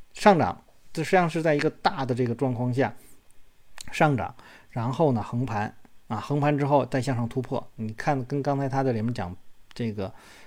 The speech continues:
盘中的模式是完全一样的，而且这个盘中的模式，如果你，你，你，你会这个分析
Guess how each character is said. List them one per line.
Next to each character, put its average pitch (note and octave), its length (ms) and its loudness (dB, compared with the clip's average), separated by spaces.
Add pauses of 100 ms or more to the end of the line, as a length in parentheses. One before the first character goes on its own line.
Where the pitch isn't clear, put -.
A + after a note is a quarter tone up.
盘 C3+ 320 0
中 G3+ 240 10
的 G#2+ 220 0
模 G#2+ 260 -2
式 - 280 -4
是 - 260 -8
完 A#2+ 180 -2
全 C#3 160 -2
一 G#2+ 120 -8
样 A2 220 -4
的， - 140 -14
而 C#3 120 0
且 E3+ 100 2
这 F3+ 100 6
个 D#3+ 80 6
盘 C3 240 0
中 F3+ 100 0
的 D3 80 4
模 A2 240 0
式， C3+ 140 -4
如 A#2+ 160 0
果 C#3+ 80 2
你， G#2+ 160 -2 (760)
你， A#2 200 -6
你， A2+ 320 -4
你 A#2 160 -4
会 D3+ 320 6
这 B2 160 2
个 A2 80 -4
分 C#3 300 0
析 B2 220 -6